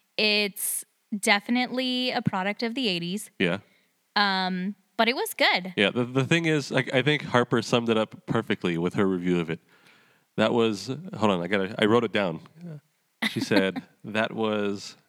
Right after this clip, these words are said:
Speaker 2: hold on, just keep talking and I'll find it.
Speaker 1: Um, I, I found it pretty ingenious that they, the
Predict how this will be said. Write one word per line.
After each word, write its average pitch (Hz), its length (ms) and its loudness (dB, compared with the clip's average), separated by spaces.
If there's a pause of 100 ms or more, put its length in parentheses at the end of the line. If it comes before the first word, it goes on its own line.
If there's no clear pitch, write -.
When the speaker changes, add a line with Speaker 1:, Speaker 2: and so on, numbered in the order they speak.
(100)
Speaker 2:
hold 92 100 -2
on, 85 120 -4
just - 220 -4
keep - 120 0
talking 92 320 -2
and 85 100 0
I'll - 40 0
find 220 260 4
it. 208 40 -6
Speaker 1:
Um, 208 180 -6 (560)
I, 254 680 4 (160)
I 240 160 6
found 247 400 2
it 269 420 0 (200)
pretty 262 300 2
ingenious 233 720 0 (140)
that 226 180 0
they, 214 420 0 (280)
the 214 120 -2